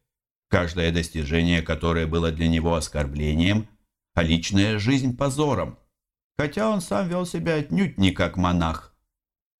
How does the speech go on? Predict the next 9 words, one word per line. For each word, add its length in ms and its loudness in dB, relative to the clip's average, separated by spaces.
А 140 -2
вот 220 0
покойного 680 2
отца, 640 -4
которого 480 0
видел 340 0
дважды 500 -2
в 60 -6
жизни, 720 0